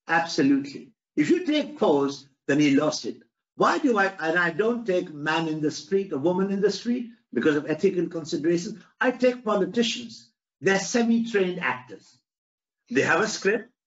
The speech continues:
they rehearse, but boy, oh boy, they look at the audience and they react to it.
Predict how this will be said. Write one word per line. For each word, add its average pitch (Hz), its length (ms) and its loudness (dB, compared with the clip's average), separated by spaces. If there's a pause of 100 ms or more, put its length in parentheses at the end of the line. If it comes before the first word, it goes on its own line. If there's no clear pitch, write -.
(160)
they 160 140 4
rehearse, 165 500 0 (200)
but - 220 0
boy, 196 300 2
oh 180 60 -2
boy, 160 300 2 (220)
they 135 80 0
look 202 200 0
at 196 120 -2
the 202 100 0
audience 190 560 -2 (600)
and 139 180 0
they 147 100 2
react 127 420 -4
to 92 100 -12
it. - 80 -20